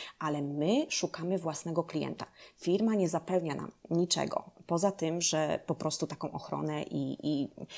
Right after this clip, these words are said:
takie affiliation z tą, z tą firmą, że możemy powiedzieć, że jesteśmy z taką firmą czy z inną firmą, która, no, jest rozpoznawana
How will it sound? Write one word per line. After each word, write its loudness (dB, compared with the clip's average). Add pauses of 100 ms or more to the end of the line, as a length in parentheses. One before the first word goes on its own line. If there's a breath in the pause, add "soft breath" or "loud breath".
(140)
takie -4
affiliation 4
z -2
tą, -4
z -4
tą -2
firmą, 0
że -2
możemy 2
powiedzieć, 0
że 0
jesteśmy -2
z 0
taką -2
firmą -2
czy -4
z -2
inną 0
firmą, -4 (320 loud breath)
która, 2 (220 loud breath)
no, 4
jest 6
rozpoznawana 0